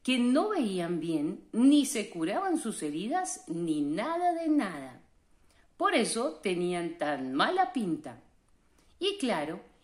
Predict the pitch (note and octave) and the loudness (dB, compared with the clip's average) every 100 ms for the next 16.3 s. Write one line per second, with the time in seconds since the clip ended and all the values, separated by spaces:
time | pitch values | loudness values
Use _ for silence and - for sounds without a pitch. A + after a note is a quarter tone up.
0 | - F3+ F3+ E3 D3+ D#3+ D#3+ D3 C#3+ A3+ | -4 -2 0 0 0 -2 -4 -4 -4 -4
1 | A3 D3+ C#3 C#3+ F3 E3 D#3+ F3+ F3 D#3+ | -6 -6 -6 -4 -4 -4 -6 -4 -2 -4
2 | - D#3 E3 D#3+ D#3 D3 D3 C#3+ - D4 | -2 -2 -2 -4 -6 -4 -6 -6 -4 -4
3 | G3 D#3 D3+ C#3 F#3 F#3+ F#3+ D3+ C#3 C#3 | -4 -6 -8 -8 -8 -6 -4 -4 -4 -6
4 | C#3 D3 F3+ D4 G#3+ A3 - - _ - | -6 -6 -4 -2 -2 -6 -14 -20 _ -6
5 | F3 C3 G#3 F#4 F4+ F3 F3+ B3+ F4 F4 | -4 -2 -2 -2 -2 -2 -2 -2 -2 -6
6 | - A#3 A3+ - - C#3+ G#3+ G3 C3+ C3 | -4 -2 -2 -4 -8 -6 -4 -2 -4 -8
7 | - _ _ _ _ _ _ _ _ _ | -18 _ _ _ _ _ _ _ _ _
8 | _ _ _ G#4 A#4 A4+ C4+ F#3+ D#3+ - | _ _ _ -2 2 2 2 0 -4 -4
9 | D#3+ - D3 A3 F#4+ E4 F4 E4 - - | -6 -4 -2 -2 0 2 4 4 2 0
10 | - - - _ _ _ _ - G#4+ F#4 | -10 -12 -14 _ _ _ _ -2 0 2
11 | A#3+ G3+ G4 C4+ F#3 E3+ D3+ D3 - G#3+ | 0 0 0 0 0 -2 -2 -2 -2 -2
12 | B3 B3 F#3 F3 C#3+ C3 - - B3 D#4 | -2 -4 -2 -2 -2 -6 -8 -4 0 2
13 | G4 A3 D3+ D3 E3+ D#3+ C#3 C3+ B3+ D#4 | 2 0 0 -4 -4 -4 -6 -4 -6 -6
14 | G4+ G4+ - - B3+ B3+ B3+ A4+ F4 B3+ | -8 -8 -6 -2 0 0 -4 -2 0 0
15 | F3+ - E3 - C#3+ C#3 - - G#3+ D#3+ | -2 -6 -8 -6 -6 -4 -4 2 2 2
16 | C#3+ C3+ A#2+ | -2 -6 -12